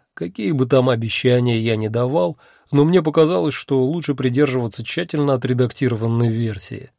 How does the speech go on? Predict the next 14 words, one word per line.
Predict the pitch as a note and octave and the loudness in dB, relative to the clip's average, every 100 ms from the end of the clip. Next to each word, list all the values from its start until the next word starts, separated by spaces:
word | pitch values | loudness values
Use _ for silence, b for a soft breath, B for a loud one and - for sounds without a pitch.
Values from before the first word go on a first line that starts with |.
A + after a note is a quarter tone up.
| _ _ - | _ _ -8
Дескать, | A#2+ B2+ A#2+ A2+ G2+ | 0 0 0 -6 -8
я | C#3 A3+ F#3+ | -4 -2 0
демон, | B2+ D3+ C#3+ B2 | 4 4 4 0
которого | A#2 C#3 C#3+ B2+ B2+ | -2 2 2 2 0
призвал | B2 A2+ C#3+ C#3+ | 0 0 0 0
Таункрахт. | B2 A#2 A2 G2 G2+ F#2+ - _ b b b b | 2 0 0 -4 -6 -6 -12 _ b b b b
При | - B3+ | -8 -4
этом | A#3+ G3 G3 | 2 4 6
он, | G3 F#3 | 6 6
дурень, | E3 F#3 D#3+ | 4 2 2
что-то | D#3 A#3 G3 B2+ | 0 -4 -2 0
напутал | A#2+ E3 D3 A2+ | 0 -2 -4 -4
в | G2+ | -2
заклинаниях, | A#2 C#3+ E3+ A#3+ A#3+ G3 - | -4 0 0 0 2 0 -2